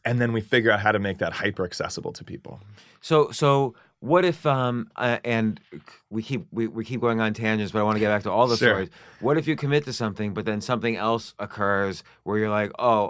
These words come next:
Speaker 2: okay, I'm gonna put that on the <laughs> side and I'm gonna commit to this other bigger thing." Like, does that ever happen, or you ever get tempted
Speaker 1: Um,
Speaker 2: in the middle
Speaker 1: y-,
Speaker 2: of a,
Speaker 1: yes.
Speaker 2: a quest?
Speaker 1: Yes, there'll be things that we'll, we'll have, like, a slate, 'cause I,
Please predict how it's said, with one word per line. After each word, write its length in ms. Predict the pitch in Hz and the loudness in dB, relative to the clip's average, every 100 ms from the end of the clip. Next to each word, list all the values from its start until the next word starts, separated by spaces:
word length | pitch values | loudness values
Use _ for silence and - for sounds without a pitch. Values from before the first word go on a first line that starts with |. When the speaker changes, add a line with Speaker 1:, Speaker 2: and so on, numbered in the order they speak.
| 104 | -2
Speaker 2:
okay, 140 | 104 | -4
I'm 80 | 104 | -2
gonna 120 | 110 | -2
put 180 | 101 107 | -2 -2
that 180 | 107 104 | 2 2
on 120 | 104 | 2
the 80 | 101 | -2
<laughs> 100 | 98 | -4
side 220 | 110 117 - | -4 -4 -8
and 100 | 120 | -6
I'm 80 | 113 | -4
gonna 300 | 110 107 107 - - - | -2 -2 -2 -6 -20 -16
commit 280 | - 120 113 | -4 -2 -2
to 80 | 101 | -2
this 160 | 107 | -2
other 240 | 117 113 107 | 0 2 2
bigger 340 | 123 120 107 | 2 2 0
thing." 400 | 98 90 87 82 - - | -2 -6 -6 -8 -14 -10
Like, 160 | 95 104 | -4 -2
does 120 | 104 | 0
that 140 | 113 117 | 2 4
ever 140 | 113 | 2
happen, 460 | 120 117 120 131 135 | 4 2 2 -2 -2
or 140 | 101 | -2
you 80 | 101 | -2
ever 140 | 104 | -2
get 160 | 107 101 | 0 -2
tempted 400 | 113 110 110 127 | -2 -2 -2 -2
Speaker 1:
Um, 480 | 196 190 170 147 135 _ - | 0 0 0 -2 -6 _ -12
Speaker 2:
in 160 | 101 101 | -6 -4
the 60 | |
middle 340 | 104 110 117 113 | 0 2 4 6
Speaker 1:
y-, 80 | 110 | 6
Speaker 2:
of 100 | 110 | 6
a, 60 | |
Speaker 1:
yes. 300 | 113 185 - | 8 10 8
Speaker 2:
a 400 | 82 107 107 107 98 | 6 4 4 2 0
quest? 520 | 113 113 127 - - | 2 2 2 -4 -6
Speaker 1:
Yes, 420 | 156 135 160 147 | 0 6 6 6
there'll 180 | 156 175 | 6 6
be 120 | 180 | 6
things 320 | 165 170 151 | 4 4 4
that 160 | 131 120 | 2 2
we'll, 280 | 123 156 147 | 4 6 6
we'll 160 | 143 | 4
have, 200 | 147 143 | 6 6
like, 160 | 127 - | 6 2
a 80 | 107 | 0
slate, 520 | - - 110 131 143 | -2 0 2 2 0
'cause 160 | - 113 | 0 4
I, 120 | 113 | 4